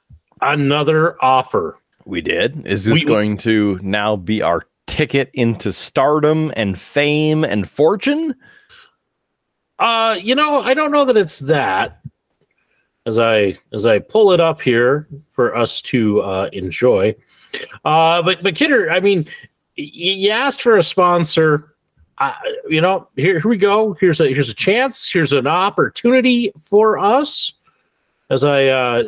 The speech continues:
Speaker 1: share this, this offer with you. Uh, this is from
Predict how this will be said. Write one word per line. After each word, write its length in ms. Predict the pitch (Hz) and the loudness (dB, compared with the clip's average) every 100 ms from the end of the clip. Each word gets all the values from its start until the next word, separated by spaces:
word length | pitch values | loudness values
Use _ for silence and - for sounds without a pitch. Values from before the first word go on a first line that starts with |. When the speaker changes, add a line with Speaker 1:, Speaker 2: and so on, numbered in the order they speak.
| - | -4
Speaker 1:
share 600 | - - 175 190 208 208 | -6 -4 0 2 4 4
this, 280 | 185 160 | 2 0
this 200 | - 165 | 0 0
offer 380 | 175 175 160 190 | 2 0 2 4
with 220 | 180 170 | 4 2
you. 280 | 185 208 254 - - - - _ _ _ - | 0 0 0 -4 -18 -20 -20 _ _ _ -4
Uh, 260 | 131 131 127 | 0 2 2
this 220 | 175 180 | 2 2
is 180 | 170 135 | 0 0
from 920 | - 170 165 160 156 151 147 131 | 0 2 4 2 2 0 0 -2